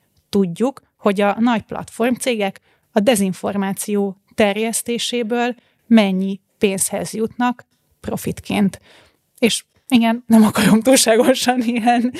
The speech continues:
ilyen szomorú üzenetekkel lezárni így ezt a, ö, ezt a beszélgetést, de, de hogy ez mind a, a média tudatossághoz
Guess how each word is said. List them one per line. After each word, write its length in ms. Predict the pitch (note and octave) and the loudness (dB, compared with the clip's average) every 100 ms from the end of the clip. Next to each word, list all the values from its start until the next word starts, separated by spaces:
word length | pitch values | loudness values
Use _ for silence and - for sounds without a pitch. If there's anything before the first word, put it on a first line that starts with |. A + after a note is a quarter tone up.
| E4+ C#4+ | -8 -4
ilyen 180 | B3 A#3+ | -2 -2
szomorú 320 | B3+ C#4 A#3+ B3+ | 0 0 0 0
üzenetekkel 640 | B3 A3 G#3 A3+ - G#3 | 0 0 0 -2 0 0
lezárni 640 | G#3 G#3 A3 G#3+ A3+ B3 A#3+ | 0 -2 0 0 2 2 2
így 240 | A#3+ A#3 A3 | 0 -2 -2
ezt 280 | A3 - | -2 -2
a, 160 | A3+ A3+ - - D#4 | 0 -2 -4 -8 -6
ö, 80 | A#3 | -2
ezt 440 | A3 G#3+ A#3+ B3 | 0 0 -2 -4
a 40 | B3 | -6
beszélgetést, 880 | G#3+ G#3 - G#3+ G#3+ A3 B3 A#3+ - | -4 -4 -2 -4 -4 -6 -6 -6 -4
de, 400 | G#3+ G#3+ - _ _ | -2 -2 -6 _ _
de 180 | G#3+ | -2
hogy 160 | G#3 A3+ | 0 -2
ez 100 | A3+ | -4
mind 240 | D4 D4+ | -2 -2
a, 240 | G3+ G3+ G3+ | -2 -4 -2
a 60 | |
média 360 | G#3 G#3 G3 G3+ | -2 -2 -4 -8
tudatossághoz 1160 | G3 G#3 G3+ A3 F#3+ - G#3+ - A3 G#3+ - | -8 -10 -10 -10 -10 -8 -10 -8 -6 -6 -6